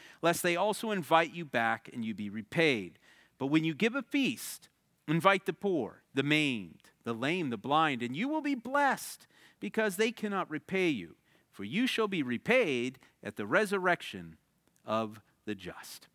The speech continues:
Father, thank you for your word this evening. We ask and pray that it blesses us in our hearts, in our souls, in our minds. Help it to transform us from the inside out. We ask this in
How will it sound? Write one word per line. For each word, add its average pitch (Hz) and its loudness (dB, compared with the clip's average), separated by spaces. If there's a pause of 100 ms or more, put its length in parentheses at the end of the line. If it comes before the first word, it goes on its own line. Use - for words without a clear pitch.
(220)
Father, 180 4
thank 220 -4
you 202 -8
for 170 -6
your 151 0
word 113 -4 (420)
this - -8
evening. 110 -4 (840)
We 139 0
ask 143 0
and 135 -8
pray 113 -2
that 110 -6
it - -12
blesses 123 -6
us 120 -4 (280)
in 101 -10
our 92 -8
hearts, 131 0
in 92 -12
our 85 -18 (160)
souls, 131 -6
in 92 -10
our 85 -10
minds. 113 -6 (420)
Help 143 -4
it 143 -2
to 135 -10
transform 131 -4
us 90 -12
from 98 -12
the 104 -6
inside 90 -10
out. 80 -16
We 90 -14
ask 98 -10
this 98 -12
in 87 -16